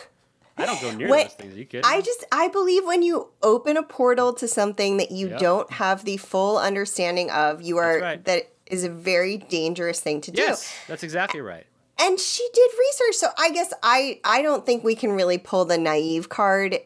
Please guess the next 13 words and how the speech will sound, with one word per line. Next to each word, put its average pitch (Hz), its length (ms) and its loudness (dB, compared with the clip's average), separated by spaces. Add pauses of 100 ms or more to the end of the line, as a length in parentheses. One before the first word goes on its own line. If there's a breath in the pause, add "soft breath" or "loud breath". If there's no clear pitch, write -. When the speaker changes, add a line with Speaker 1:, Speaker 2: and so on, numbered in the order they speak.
Speaker 2:
in 170 400 -2
and 160 320 -2 (680)
say 170 400 0
she 165 280 -4
didn't 160 340 -2
know 147 220 0 (280)
at 170 200 4
all 160 360 2
what 143 180 -6
she - 160 -6
was 151 160 -6
getting - 260 -4
into. - 560 -10